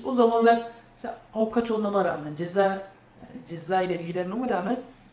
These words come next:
koşullu salıverme meselesi şöyle bir tereddüt yoktu kimsede. O tarih nedir? Üçte iki mi?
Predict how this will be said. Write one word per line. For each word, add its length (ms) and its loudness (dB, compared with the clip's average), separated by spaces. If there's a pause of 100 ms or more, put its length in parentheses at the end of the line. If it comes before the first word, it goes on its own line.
(120)
koşullu 420 -2
salıverme 520 2
meselesi 600 -2 (200)
şöyle 280 -2
bir 220 -4
tereddüt 400 0
yoktu 300 0
kimsede. 340 -12 (1400)
O 120 0
tarih 320 4
nedir? 220 -2 (160)
Üçte 200 -6
iki 180 -2
mi? 100 0